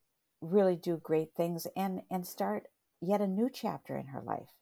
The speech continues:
you know. Y-, and you never know what it's gonna be. And I, I don't think in any way, you know, I, I often compare her to, let's say, the Rolling Stones or Bob Dylan or somebody. You know,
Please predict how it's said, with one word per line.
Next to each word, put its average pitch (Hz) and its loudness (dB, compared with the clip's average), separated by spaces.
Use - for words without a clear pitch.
you 165 -6
know. - -4
Y-, 190 2
and 202 4
you 214 2
never 254 2
know 262 2
what 208 2
it's 185 -6
gonna 180 -4
be. 175 0
And 151 0
I, 151 -2
I - 4
don't 240 0
think 233 -4
in 196 -2
any 190 -2
way, 160 -2
you 226 4
know, 190 0
I, 202 6
I 180 0
often 202 0
compare 170 -4
her 151 -4
to, 147 -10
let's 139 -4
say, 143 -2
the 139 -4
Rolling 143 -2
Stones 139 -6
or 139 -4
Bob 90 -2
Dylan 67 -2
or 131 -10
somebody. - -8
You 156 -2
know, 135 0